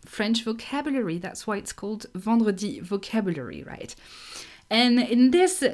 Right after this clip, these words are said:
particular episode, we are going to see six ways to say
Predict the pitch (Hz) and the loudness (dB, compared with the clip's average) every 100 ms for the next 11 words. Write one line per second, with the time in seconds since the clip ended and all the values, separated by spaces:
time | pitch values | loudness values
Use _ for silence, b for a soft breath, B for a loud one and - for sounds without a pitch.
0 | - - 294 294 262 262 240 220 247 185 | -2 0 0 2 2 4 4 4 2 0
1 | 180 180 175 220 269 277 185 208 202 185 | -2 -2 0 4 4 4 0 -2 -2 -2
2 | 185 214 220 190 - - 190 196 - - | 0 0 -2 -4 -4 -4 -6 -8 -10 -6
3 | - 311 - - 214 233 196 143 151 175 | 0 0 0 -4 0 2 2 0 -2 -6
4 | - - 226 - 240 247 254 | -8 -6 -4 0 2 2 0